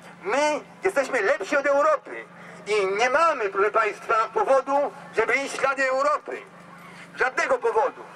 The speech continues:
Myśmy się rozwijali bez Unii Europejskiej w tempie osiem procent rocznie. Jak zaczęliśmy wchodzić do Unii Europejskiej, spadło nam do dwóch procent, a jak byśmy jeszcze przyjęli kartę praw podstawowych,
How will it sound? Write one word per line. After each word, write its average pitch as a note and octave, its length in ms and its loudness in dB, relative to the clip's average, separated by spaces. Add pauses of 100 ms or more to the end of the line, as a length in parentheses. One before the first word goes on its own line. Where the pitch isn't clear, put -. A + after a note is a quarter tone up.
(440)
Myśmy C4+ 260 -2
się A#3+ 80 2
rozwijali C4+ 760 0
bez C#4 320 0
Unii C4 380 2
Europejskiej C4 600 0
w - 40 -4
tempie B3+ 320 0
osiem C#4+ 340 0
procent C4 260 0
rocznie. E3+ 500 -2 (1040)
Jak G3 120 0
zaczęliśmy A#3+ 260 -2
wchodzić C4 280 -2
do A#3+ 100 2
Unii B3+ 260 0
Europejskiej, C4+ 760 0 (320)
spadło C4 260 2
nam C4 140 0
do G#3+ 120 -2
dwóch - 280 -2
procent, C#4+ 500 0 (480)
a G3+ 80 4
jak G#3+ 240 2 (260)
byśmy B3 220 -2
jeszcze C4 240 0
przyjęli C#4 420 -2
kartę C4 280 0
praw B3+ 180 0
podstawowych, B3+ 760 0